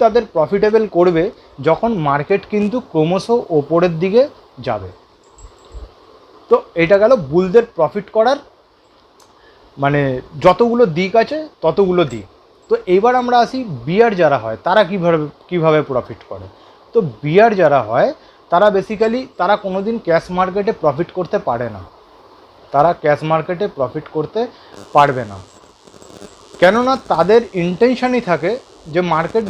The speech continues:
নিচে গেলে তবেই তাদের প্রফিট হবে এবং মার্কেট যেন নিচে যায়, এটাই তাদের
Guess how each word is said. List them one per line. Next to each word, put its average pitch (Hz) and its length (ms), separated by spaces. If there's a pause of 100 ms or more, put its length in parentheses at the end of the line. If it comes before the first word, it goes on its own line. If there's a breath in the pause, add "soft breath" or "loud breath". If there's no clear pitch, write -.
নিচে 165 280
গেলে 180 200 (440)
তবেই 180 280
তাদের 202 160 (100)
প্রফিট 151 340
হবে 208 140 (140)
এবং 180 100 (140)
মার্কেট 147 320
যেন 202 100 (140)
নিচে 147 260
যায়, 95 160 (320)
এটাই 220 240
তাদের 220 180